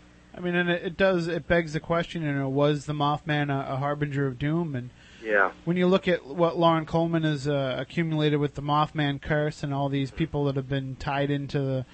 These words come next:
Speaker 1: the
Speaker 2: Well,
Speaker 1: Mothman
Speaker 2: it's,
Speaker 1: saga.
Speaker 2: it's forty years later too. <laughs>
Speaker 1: Yeah.
Speaker 2: I mean, you know,
Speaker 1: Yeah.
Speaker 2: people are gonna die.
Speaker 1: Yeah,
Speaker 2: It wasn't,
Speaker 1: absolutely.
Speaker 2: you know, but I, I, I know what you're saying. It's, uh, it's,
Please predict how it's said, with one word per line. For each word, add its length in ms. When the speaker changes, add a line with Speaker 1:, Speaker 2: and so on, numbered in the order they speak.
Speaker 1:
the 60
Speaker 2:
Well, 200
Speaker 1:
Mothman 220
Speaker 2:
it's, 100
Speaker 1:
saga. 260
Speaker 2:
it's 60
forty 180
years 260
later 380
too. 320
<laughs> 120
Speaker 1:
Yeah. 140
Speaker 2:
I 40
mean, 200
you 100
know, 80
Speaker 1:
Yeah. 140
Speaker 2:
people 220
are 60
gonna 220
die. 420
Speaker 1:
Yeah, 200
Speaker 2:
It 160
wasn't, 180
Speaker 1:
absolutely. 320
Speaker 2:
you 60
know, 100
but 140
I, 120
I, 320
I 20
know 140
what 160
you're 260
saying. 260
It's, 300
uh, 40
it's, 200